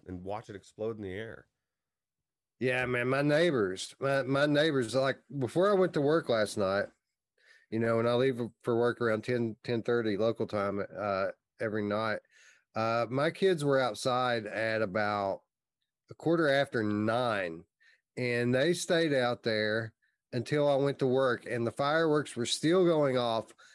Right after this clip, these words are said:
Speaker 2: as I was leaving, leaving home. I mean, these people must have, s-, you know, m-, pawned a car or something, uh,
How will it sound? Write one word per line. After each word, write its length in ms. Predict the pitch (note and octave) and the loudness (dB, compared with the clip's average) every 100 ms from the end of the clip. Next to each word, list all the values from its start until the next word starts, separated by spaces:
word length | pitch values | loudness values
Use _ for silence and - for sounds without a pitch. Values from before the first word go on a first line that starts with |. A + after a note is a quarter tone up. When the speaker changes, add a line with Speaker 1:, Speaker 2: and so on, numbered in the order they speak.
| _ - | _ -4
Speaker 2:
as 240 | D3 D#3 | -2 2
I 140 | E3+ | 2
was 200 | D#3+ C#3 | 2 2
leaving, 500 | B2 C3+ B2+ B2 A#2 - | 2 2 2 2 0 -2
leaving 420 | G#2+ C3+ C3 B2 A#2+ | -2 0 2 0 0
home. 320 | B2+ C3 A2 | 0 0 -2
I 200 | A2 C#3+ | 0 0
mean, 340 | D3 C3+ A#2 - - - _ | 2 2 0 -2 -12 -20 _
these 280 | - F3+ F3+ | 0 0 0
people 400 | - D#3 B2 B2+ | 0 0 2 2
must 440 | B2 A#2+ A2 - - | 2 2 0 -4 -2
have, 380 | A2+ A2 G#2 F#2+ D3+ | 0 0 -2 -8 -14
s-, 200 | - - _ - | -12 -12 _ -20
you 340 | D#3 D3+ D#3+ | -18 -4 0
know, 320 | C3+ A2+ A2 - _ D3 | 2 0 -2 -8 _ -2
m-, 260 | C3+ C3+ - - | 0 0 -4 -6
pawned 340 | D3 D3+ D#3+ | -2 0 2
a 80 | C3 | 0
car 540 | - - D#3 F3+ B2+ G#2 | -2 -2 2 2 2 -2
or 60 | |
something, 540 | - A2+ G#2+ - G#2 G2 - - _ - | -4 -4 -4 -4 -6 -6 -14 -20 _ -4
uh, 300 | A#2 A2 | -2 0